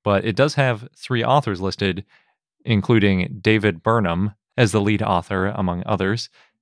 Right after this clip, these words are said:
And there's a lot of really cool details about the find, so I think it's worth sharing.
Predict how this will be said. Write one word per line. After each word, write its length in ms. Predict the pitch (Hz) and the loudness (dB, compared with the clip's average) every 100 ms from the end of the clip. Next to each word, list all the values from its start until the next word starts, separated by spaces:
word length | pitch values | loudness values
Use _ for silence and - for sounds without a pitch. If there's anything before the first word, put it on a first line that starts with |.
| _ 139 | _ 0
And 140 | 147 | 4
there's 120 | 135 | 4
a 60 | 120 | 4
lot 140 | 113 | 2
of 80 | 113 | 2
really 160 | 113 101 | 0 0
cool 220 | 107 95 | -2 -4
details 580 | 104 110 92 87 - - _ | -4 -8 -8 -8 -10 -20 _
about 340 | 104 98 101 117 | -2 2 0 0
the 100 | 98 | -2
find, 380 | 92 82 92 | 0 0 -2
so 140 | - 101 | -2 -2
I 40 | |
think 160 | 92 92 | -2 -6
it's 140 | - | -6
worth 120 | 87 | -8
sharing. 300 | - 92 85 | -4 -4 -4